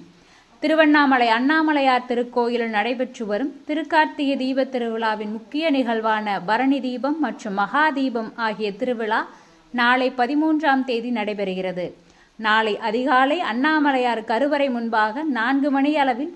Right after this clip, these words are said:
பரணி தீபமும், மாலை ஆறு மணிக்கு திருக்கோவில் பின்பு உள்ள இரண்டாயிரத்தி அறுநூற்று அறுபத்தி எட்டு அடி உயரமுள்ள மலை உச்சியில்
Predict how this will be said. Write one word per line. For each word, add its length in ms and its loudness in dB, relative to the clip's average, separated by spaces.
பரணி 360 4
தீபமும், 440 -2
மாலை 320 2
ஆறு 380 0
மணிக்கு 520 -2
திருக்கோவில் 640 -2
பின்பு 380 0
உள்ள 300 -2
இரண்டாயிரத்தி 720 -2
அறுநூற்று 520 -2
அறுபத்தி 440 -2
எட்டு 260 -4
அடி 280 0
உயரமுள்ள 680 0
மலை 320 -2
உச்சியில் 520 -6